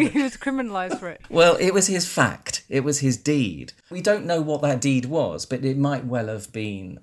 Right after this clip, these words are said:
Speaker 2: homosexual act. Of course, we get cases of women lying together, maidservants sharing a bed.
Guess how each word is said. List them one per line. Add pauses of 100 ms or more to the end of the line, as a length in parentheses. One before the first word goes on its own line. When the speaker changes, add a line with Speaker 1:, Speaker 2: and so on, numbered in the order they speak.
Speaker 2:
homosexual
act. (580)
Of
course,
we
get
cases
of
women
lying
together,
maidservants
sharing
a
bed.